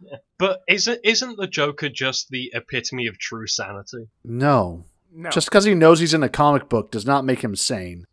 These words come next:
Speaker 2: <laughs>
Speaker 3: See, now, I would go a different route. You know, what this reminds me of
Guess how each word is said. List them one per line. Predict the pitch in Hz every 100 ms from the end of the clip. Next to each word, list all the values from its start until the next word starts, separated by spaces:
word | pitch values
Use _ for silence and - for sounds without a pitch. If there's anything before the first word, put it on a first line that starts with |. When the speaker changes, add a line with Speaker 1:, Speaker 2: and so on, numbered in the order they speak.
| _
Speaker 2:
<laughs> | 147 - - - - - - 233
Speaker 3:
See, | - 226
now, | 214 196 190 _ -
I | 196 269
would | 311 214
go | 233 220 208 202 196 - _ _ -
a | 185
different | 147 185 - 160
route. | 135 117 135
You |
know, | 165 185 190 190
what | 165 190
this | 208 196
reminds | 233 185 180 180 151
me | 180
of | 175 170 170